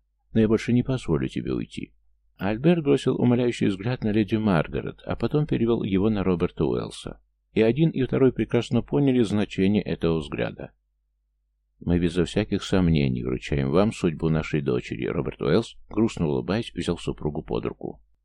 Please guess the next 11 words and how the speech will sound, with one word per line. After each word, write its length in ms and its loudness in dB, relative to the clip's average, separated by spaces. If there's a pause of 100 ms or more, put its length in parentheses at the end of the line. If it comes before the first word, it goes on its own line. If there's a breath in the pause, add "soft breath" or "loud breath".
(320)
«Живите 420 -2
счастливо 800 -2
и 120 2
никогда 380 0
больше 300 0
не 100 2
расставайтесь», 680 -4
пожелала 440 -2
им 320 0
леди 360 0
Маргарет. 540 -6